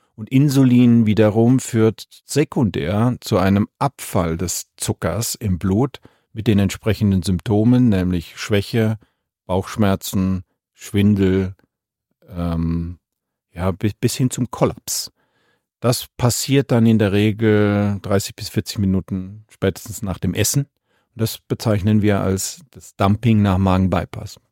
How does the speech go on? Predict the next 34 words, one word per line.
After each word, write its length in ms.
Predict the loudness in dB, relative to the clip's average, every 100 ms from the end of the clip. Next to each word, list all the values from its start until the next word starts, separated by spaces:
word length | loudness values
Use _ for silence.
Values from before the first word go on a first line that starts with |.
| _
Manche 320 | -4 -2 -2
Patienten 720 | -2 -2 0 0 0 -4 -8
sind 280 | -2 -2 -4 _ -2
dermaßen 640 | 0 0 -2 -4 -8 -8
schlimm 480 | -8 -6 0 2 2
von 240 | 2 -2 -2
diesen 280 | -2 -4
Dumping-Symptomen 1300 | -2 -2 -2 -4 -2 -4 -4 -2 0 2 2 2 0 -2
betroffen, 560 | -6 -4 -4 -4 -8 -10 _ _ _ _ _ _ _ -4
dass 360 | -2 -2 -6 _ -12
trotz 540 | -4 -2 -2 -8 -8
Veränderung 680 | -4 0 0 0 0 0 0
der 120 | -2
Ernährungs-, 1000 | 0 0 0 0 2 0 -4 -10 -12 -16 _
ähm, 800 | -10 -6 -4 -4 -2 -4 -6 -10 -20 _ _ _ _ -20 -20 -14
ja, 200 | -10 -8
Hygiene, 680 | -6 -4 -2 0 2 4 4
sagen 280 | 4 4 4
wir 100 | 2
mal, 240 | 2 2
also 220 | 0 -2
die 140 | -4 -4
Art 360 | -2 -2 0
und 140 | 0 2
Weise, 420 | 2 2 0 -2
wie 140 | 0
gegessen 480 | 0 2 0 0 -2
wird, 400 | -2 -6 -8 -16
Geschwindigkeit, 800 | -12 -4 -4 -4 -6 -4 -4 -6
Art 220 | -6 -6
der 260 | -6 -4 -4
Nahrungsaufnahme 1040 | -2 -2 -2 -2 -2 -2 -2 0 0 -2
et 80 | -4
cetera, 300 | -4 -4